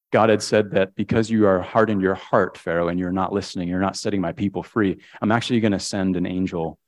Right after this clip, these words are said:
of death to come over this place." But God made a provision.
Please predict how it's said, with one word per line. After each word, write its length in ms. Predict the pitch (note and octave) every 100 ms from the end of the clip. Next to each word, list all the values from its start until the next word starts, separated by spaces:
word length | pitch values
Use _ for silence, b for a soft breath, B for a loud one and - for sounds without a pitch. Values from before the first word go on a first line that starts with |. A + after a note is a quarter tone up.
| _
of 180 | - E2+
death 300 | F#2 F2 -
to 100 | -
come 220 | - E2+
over 340 | E2+ E2 D#2 _
this 160 | - -
place." 480 | - D#2+ - - _ _ _ _ _ _ _
But 140 | A#2
God 240 | A#2 B2 C3+
made 160 | B2+
a 60 | A#2+
provision. 680 | - G#2 G#2 F#2+ G2+ A#2+